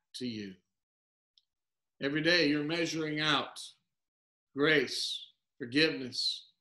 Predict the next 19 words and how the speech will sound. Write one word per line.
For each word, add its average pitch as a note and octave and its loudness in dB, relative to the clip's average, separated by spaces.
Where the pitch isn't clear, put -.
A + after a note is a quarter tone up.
mercy D3+ 2
to B2 -4
others. B2+ -4
Sometimes F#3+ 2
you're G#3 2
not. G#3 -2
Sometimes G3 2
you're G3 2
withholding G3 2
it. B2 -4
Sometimes G#3 2
you're G3+ 2
giving G#3 4
a G3+ 0
small G#3+ 0
or G3 2
almost G#3+ 0
no G#3 2
measure. C3+ 0